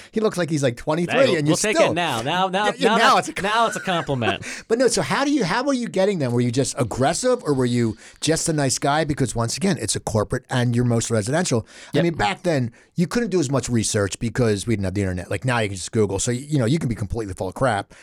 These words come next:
Speaker 1: and people will be like, "Oh, okay." I ran that when I was into comedy. People are like, "Oh, I did this show." No,
Speaker 2: Yeah.
Speaker 1: you didn't. You didn't write for Leno. You sent him a fax. You know, it was like every comic used to send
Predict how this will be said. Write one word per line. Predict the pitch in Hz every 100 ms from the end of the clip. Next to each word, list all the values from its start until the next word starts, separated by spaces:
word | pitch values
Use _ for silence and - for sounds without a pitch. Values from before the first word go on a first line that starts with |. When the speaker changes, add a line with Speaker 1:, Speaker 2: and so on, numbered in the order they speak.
| -
Speaker 1:
and | -
people | 131 117
will |
be | 113
like, | 107 107
"Oh, | 233 175
okay." | 233 113
I | 110
ran | 131 131 123
that | 113
when | 110
I | 107
was | 98
into | 95 -
comedy. | 160 139 92 -
People | 123 127
are |
like, | 262
"Oh, | 285
I |
did | 254 208
this | 262 -
show." | 196
No, | 143 - - 104
Speaker 2:
Yeah. | 285
Speaker 1:
you | 220
didn't. | 87 104
You | 220
didn't | 254 123
write | 101 87
for | 87
Leno. | 90 101
You | 147 165
sent | 208 202
him |
a | 185
fax. | - 139 - -
You | 131
know, | 131 135
it |
was | 120
like | 117 113
every | 151 165
comic | - 143 120 104
used | 113 -
to |
send | 104 123 113